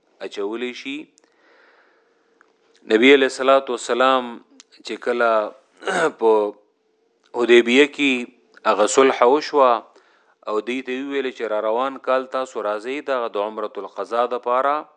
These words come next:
نو ځان سره به اسلحه هغه نه راوړئ مګر په تیکي کې، یعنی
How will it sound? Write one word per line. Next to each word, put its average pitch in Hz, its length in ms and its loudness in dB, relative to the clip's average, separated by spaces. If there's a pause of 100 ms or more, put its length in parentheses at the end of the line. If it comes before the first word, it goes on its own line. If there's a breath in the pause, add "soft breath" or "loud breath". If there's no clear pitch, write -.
(600 soft breath)
نو 98 200 -12
ځان 127 240 -2
سره 135 220 -2
به 139 200 -2 (720)
اسلحه 113 540 0
هغه 117 340 0
نه 151 160 -2
راوړئ 143 320 2 (120)
مګر 139 360 -6
په 107 120 -12
تیکي - 380 -16
کې، 85 240 -20 (480)
یعنی 104 300 -10